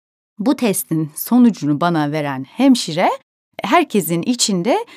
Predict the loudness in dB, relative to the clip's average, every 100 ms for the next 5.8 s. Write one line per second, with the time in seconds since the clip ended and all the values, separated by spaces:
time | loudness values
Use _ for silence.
0 | -20 -14 -4 2 4 4 2 0 0 -2
1 | -4 -6 -6 -6 -8 -8 -8 -8 -10 -14
2 | -18 -20 _ -20 -12 -2 2 4 4 2
3 | -4 -2 -2 -2 2 4 4 2 0 -2
4 | -4 -4 -4 -4 -4 -8 -8 -4 -4 -4
5 | _ _ _ -6 -4 -2 -4